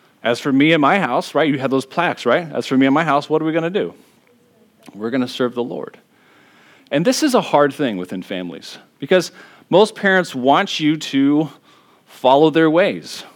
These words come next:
Whether they're good ways or bad ways, that's kind of what a parent's job is, right? Your, your job as a parent, for those of you who have kids, is to kind of help them to mimic what you think is the right way.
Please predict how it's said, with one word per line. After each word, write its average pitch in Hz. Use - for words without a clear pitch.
Whether 123
they're 165
good 190
ways 196
or 180
bad 214
ways, 147
that's 151
kind 151
of 151
what 143
a 123
parent's 143
job 147
is, 135
right? 117
Your, 135
your 147
job 143
as 175
a 185
parent, 127
for 131
those 117
of 131
you 135
who 143
have 143
kids, 113
is 151
to 180
kind 170
of 156
help 139
them 151
to 160
mimic 139
what 127
you 156
think 156
is 117
the 104
right 98
way. 98